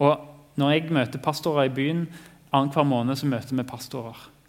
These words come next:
i alle frikirkene i byen, og vi står sammen på enheten av Lausanne-pakten, der vi sier, "Dette er felles, dette er vår enhet, dette vil vi jobbe sammen for."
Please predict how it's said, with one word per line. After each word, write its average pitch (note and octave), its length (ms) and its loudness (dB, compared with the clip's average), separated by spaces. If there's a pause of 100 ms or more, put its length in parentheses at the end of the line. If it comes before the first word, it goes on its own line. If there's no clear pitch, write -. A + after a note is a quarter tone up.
(340)
i C3+ 100 0 (100)
alle C3 360 4
frikirkene B2 560 -6
i A#2 40 -4
byen, A#2+ 200 -2
og B2+ 80 0
vi C#3+ 120 0
står C#3+ 240 -4
sammen D3 400 -2 (320)
på C#3+ 160 -2
enheten C#3+ 540 0 (140)
av A#2+ 120 -12
Lausanne-pakten, B2 800 -8 (200)
der B2+ 120 -6
vi B2 80 -6
sier, B2+ 240 -6
"Dette D3+ 460 -8 (380)
er - 80 -14
felles, C#3 400 -6
dette D3 200 -6
er C3+ 80 -2
vår C3+ 200 -4
enhet, C3+ 360 -6
dette C3 240 -6
vil C3 200 -2
vi B2 140 -2 (460)
jobbe A#2 240 -6
sammen B2+ 400 -6
for." - 260 -16